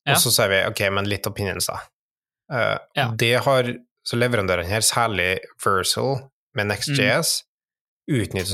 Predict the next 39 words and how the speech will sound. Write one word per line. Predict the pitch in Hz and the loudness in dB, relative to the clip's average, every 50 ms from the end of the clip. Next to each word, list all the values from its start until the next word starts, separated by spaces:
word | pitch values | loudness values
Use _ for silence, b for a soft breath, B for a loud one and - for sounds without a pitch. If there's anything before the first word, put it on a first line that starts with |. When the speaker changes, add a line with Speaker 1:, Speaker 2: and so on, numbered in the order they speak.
| 95 98 | -6 -4
Speaker 2:
seg | - 143 | -2 0
av, | 160 175 160 - _ _ _ _ _ _ _ _ _ _ _ _ _ _ _ _ - | 0 -2 -2 -8 _ _ _ _ _ _ _ _ _ _ _ _ _ _ _ _ -2
eh, | 156 120 110 - | 0 0 0 0
i, | - 135 127 - - 135 127 127 123 | -2 -4 -4 -4 -2 -2 0 0 0
i | 120 | 0
lag | 117 110 110 104 101 104 104 101 | 0 2 2 2 2 2 0 0
med | 107 104 104 | 0 0 2
React | 104 95 90 - - - | 2 0 0 -2 -4 -4
da, | 175 170 - - _ _ _ - | -4 -4 -4 -6 _ _ _ -6
til | - 113 | -4 0
å | 123 | 0
Speaker 1:
Ja. | 147 180 | 0 0
Speaker 2:
pers-, | - - 127 - - - _ _ _ | 0 -2 -2 -2 -4 -8 _ _ _
til | - - 117 | -6 -4 -4
å | 117 - - | -4 -6 -6
liksom | 139 117 117 110 | -2 -2 -2 -2
pushe | - - - - 151 - - - - - - 113 - - - _ _ _ _ _ _ _ _ _ _ _ - - | -4 -4 -4 -4 -2 -2 -2 -2 0 0 0 0 -2 -4 -12 _ _ _ _ _ _ _ _ _ _ _ -4 -4
et | 123 110 | -2 0
nytt | 113 113 113 - - - | 0 -2 -2 -2 -4 -4
paradigmeskifte | - 120 113 110 110 110 110 110 98 - - 95 - - - 98 - - - _ _ _ _ _ _ _ _ _ - - | -4 -4 -2 -2 -4 -4 -4 -4 -4 -4 -4 -4 -6 -6 -4 -6 -6 -6 -12 _ _ _ _ _ _ _ _ _ -6 -4
inn | 120 110 107 104 | -2 0 0 0
Speaker 1:
Jaha. | - 139 156 202 | 0 0 0 0
Speaker 2:
i | 202 208 | 0 -2
frontend-verden. | 196 - - 107 95 - - - - - - - - _ _ _ _ _ _ _ _ _ - - _ _ _ _ _ - | -2 -2 -4 -4 -4 -4 -6 -6 -6 -6 -8 -12 -16 _ _ _ _ _ _ _ _ _ -20 -20 _ _ _ _ _ -4
Eh, | - 110 104 101 101 101 101 - - _ _ _ _ - | -2 0 2 2 0 0 -2 -6 -10 _ _ _ _ -8
og, | 123 120 113 120 156 - | -6 -6 -8 -10 -10 -6
og | - 156 135 120 | -4 -2 -2 0
det | 120 127 131 | 2 2 4
er | 139 143 151 | 4 2 2
vi | 151 131 117 | 2 0 0
tilbake | - 123 123 120 135 117 92 87 - 101 | 0 0 0 2 2 2 2 0 -4 -4
til | - 110 107 | -4 -2 -2
liksom | 107 98 107 | -2 0 0
den | 107 107 104 | 0 0 0
her | 104 101 - | 0 0 0
S | - 98 - - | 0 0 0 0
S | - | 2
R-tingen | 104 98 92 92 95 92 - - _ - - 101 98 104 | 0 0 0 -2 -4 -6 -8 -10 _ -10 -6 -6 -4 -2
da. | 120 110 | -2 -4